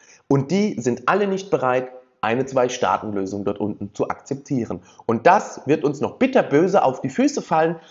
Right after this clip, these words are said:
Wie soll denn das da unten funktionieren, wenn die Palästinenser in Gaza für eine One-Solution sind, in der Israel nicht existiert? Das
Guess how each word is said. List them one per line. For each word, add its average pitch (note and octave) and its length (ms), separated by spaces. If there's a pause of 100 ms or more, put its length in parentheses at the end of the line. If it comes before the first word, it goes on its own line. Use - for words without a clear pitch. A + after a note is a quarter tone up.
(180)
Wie C3+ 100
soll E3+ 240
denn G#3+ 160
das F3+ 180
da E3 60
unten C#3+ 300
funktionieren, C#3+ 720 (240)
wenn C#3 220
die C3+ 100
Palästinenser C3 800
in C3 160
Gaza C#3 560 (220)
für - 180
eine A#2+ 340
One-Solution A3+ 840
sind, D#3+ 220
in C3+ 120
der C3 240
Israel C3 480
nicht A#2 180
existiert? - 600 (520)
Das - 500